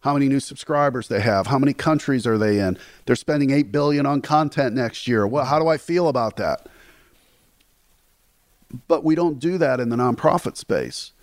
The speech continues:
And we don't know which ones are the most efficient or most effective. We look at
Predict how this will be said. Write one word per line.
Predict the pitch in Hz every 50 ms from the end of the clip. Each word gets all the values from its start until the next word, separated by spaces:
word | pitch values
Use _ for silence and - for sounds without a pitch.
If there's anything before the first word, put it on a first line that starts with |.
| _ _ _ - - - - _ _
And | - 117 120 123 120 123 123 -
we | 127 139 151 165
don't | 165 175 165 135 107
know | 143 160 170 175 170
which | 143 131 135 131 - -
ones | 135 131 120 120 110
are | 123
the | 120 113
most | 113 117 117 - - -
efficient | - - - 123 104 - - 113
or | 113
most | 104 104 107 104 - -
effective. | - - - - 104 - - - - - - - - - - - _ -
We | - 131
look | 135 151 160 156 -
at | 135 - -